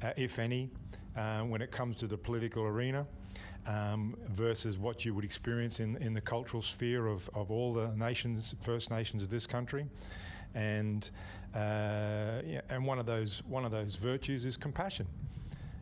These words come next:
And, yeah, there is obviously no compassion while they continue to do stupid,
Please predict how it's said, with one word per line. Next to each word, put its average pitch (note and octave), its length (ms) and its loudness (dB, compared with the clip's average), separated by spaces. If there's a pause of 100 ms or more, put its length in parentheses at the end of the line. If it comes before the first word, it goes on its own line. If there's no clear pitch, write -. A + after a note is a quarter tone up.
(160)
And, A#2 500 0 (360)
yeah, C#3+ 180 0
there C#3 200 2
is B2+ 100 0
obviously C#3+ 400 0
no B2+ 260 2
compassion B2 560 -2
while A2 140 0
they A2 120 0
continue A#2 480 0
to A2 80 2
do B2 160 2
stupid, G#2 460 -2